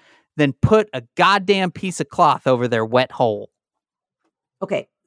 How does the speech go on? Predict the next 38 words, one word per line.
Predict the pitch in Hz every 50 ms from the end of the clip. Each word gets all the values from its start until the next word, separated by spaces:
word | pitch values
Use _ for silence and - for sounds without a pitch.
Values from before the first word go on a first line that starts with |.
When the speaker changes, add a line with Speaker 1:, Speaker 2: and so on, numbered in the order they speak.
| _ _ _ _
Speaker 2:
we | - 190 208
don't, | - 220 226 214 - - _ _ _ _ _ _ _ _ _ _
we | 196 202
don't | 170 226 240 233 -
need | 240 233 220 214
to | -
go | 226 - 190 190
back | 170 175 156 151 -
to | - 170
the | 151 156
wet | 143 139 139 -
hole | 127 - - - _ _
thing. | - - - -
I'm | 151 143
just | - 165 160 - -
saying, | - 139 131 127 135 143
we | 139 156
don't | - 165 180 180
Speaker 1:
It's | 214 311
a |
very | 285 165 127 - 208 294 330 349 359 339
Speaker 2:
we |
Speaker 1:
wet | 277 285 302 320 - -
hole, | - 226 294 302 262 214
Maureen. | 175 147 139 143 139 143 151 170
That's | 196 262 294 277 -
the | - -
Speaker 2:
we | -
Speaker 1:
problem. | - - - 330 - - - 165 127 120 113 104 - _ _ _ _ _
Speaker 2:
we | - 139 139
really | - 139 147 147 156 156
don't, | 143 151 151 151 - _ _
I | 156 151
mean, | 151 147 147
we | 143 147
don't | 143 147 143 135
have | 196 277 285 - -
to. | - 139 131